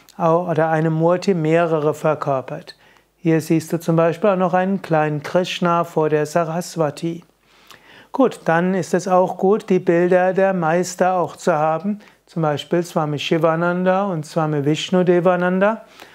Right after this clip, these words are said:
Und wenn du christlich orientiert bist, könntest du noch ein Bild von Jesus dort haben. Dann gilt es, auf dem Altar eine Kerze oder Öllampe zu haben.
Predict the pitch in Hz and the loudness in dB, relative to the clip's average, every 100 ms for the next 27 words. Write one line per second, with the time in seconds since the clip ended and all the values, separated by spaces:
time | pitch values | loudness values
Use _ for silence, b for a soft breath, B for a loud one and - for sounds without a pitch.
0 | B B 170 156 147 139 135 156 147 - | B B 0 0 0 0 0 -2 -2 -2
1 | 165 151 196 156 165 165 165 185 180 180 | -2 0 2 2 2 0 0 0 0 0
2 | 196 - 151 151 - 160 156 143 170 170 | -4 -2 -2 -2 0 0 0 0 0 0
3 | 170 165 170 190 190 170 175 180 160 143 | 2 2 0 -2 0 2 2 2 0 0
4 | - 151 135 135 143 147 170 - B B | 0 0 -2 -4 -6 -6 -10 -14 B B
5 | B B B B 220 233 214 214 226 233 | B B B B 2 4 4 4 4 2
6 | 175 - 160 160 147 147 147 156 165 180 | 2 2 0 2 2 0 0 0 2 2
7 | 165 143 139 - 143 151 151 170 165 175 | 0 -2 -4 -2 0 0 0 0 2 2
8 | 175 175 180 190 175 156 147 151 143 - | 2 0 2 2 2 0 -2 -4 -2 0
9 | 151 135 135 135 143 | 0 0 -2 -4 -10